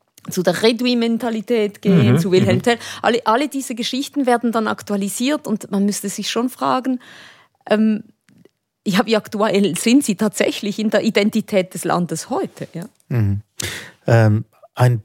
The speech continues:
Speaker 3: Blick für den Realitätscheck nach England
Speaker 1: Mhm.
Speaker 3: wäre ja ziemlich gut, oder? Wenn man sich den Brexit anguckt, dann merkt man irgendwie, was, was, äh,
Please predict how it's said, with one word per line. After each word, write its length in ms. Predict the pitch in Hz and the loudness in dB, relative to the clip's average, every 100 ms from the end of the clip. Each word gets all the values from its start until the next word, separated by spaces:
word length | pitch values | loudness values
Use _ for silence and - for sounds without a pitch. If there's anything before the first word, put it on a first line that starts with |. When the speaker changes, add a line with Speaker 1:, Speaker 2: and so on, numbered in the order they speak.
| _ | _
Speaker 3:
Blick 240 | 110 110 - | 0 0 0
für 160 | 117 | 0
den 180 | 104 101 | 2 2
Realitätscheck 1080 | 95 98 98 95 98 101 - 107 98 - - _ | 2 2 2 0 0 0 -2 -2 -2 -4 -18 _
nach 200 | 110 98 - | -4 -4 -4
England 500 | 98 98 85 78 - _ _ 185 | -2 0 -2 -6 -16 _ _ -10
Speaker 1:
Mhm. 200 | 165 147 | -8 -2
Speaker 3:
wäre 200 | 120 104 | 2 4
ja 100 | 110 | 2
ziemlich 400 | - 113 113 - | 0 0 0 -2
gut, 240 | - 95 | -6 -4
oder? 260 | 87 95 101 | -2 -2 -2
Wenn 120 | 101 | -2
man 80 | 101 | -2
sich 120 | 95 | -2
den 140 | 98 90 | -4 -2
Brexit 340 | 92 - 95 | -4 -4 -2
anguckt, 360 | 92 90 87 95 | -2 -2 -4 0
dann 100 | 87 | 2
merkt 260 | 87 92 | 2 2
man 140 | 95 90 | 0 0
irgendwie, 380 | 90 95 95 | -2 -2 -2
was, 320 | 90 87 - 104 | -2 -4 -6 -4
was, 320 | 95 - - | -2 -2 -2
äh, 260 | 92 90 | 0 0